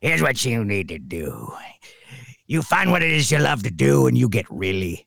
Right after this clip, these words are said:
really, really good at it. You become the best at what you do, the money will follow. But the idea of that,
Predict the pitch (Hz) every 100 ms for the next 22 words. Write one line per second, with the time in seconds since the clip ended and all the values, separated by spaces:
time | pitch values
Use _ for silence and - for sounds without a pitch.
0 | _ 87 107 117 120 107 82 _ _ _
1 | - 156 165 110 90 - _ _ _ _
2 | - 90 98 76 - - - - - _
3 | _ _ _ _ _ _ - 98 113 127
4 | 139 117 80 120 113 117 104 98 - 113
5 | 85 92 95 107 - _ _ - 80 82
6 | 73 62 - - - - - _ _ _
7 | _ _ _ - 135 147 123 - 131 107
8 | - 143 180 135 101 90 82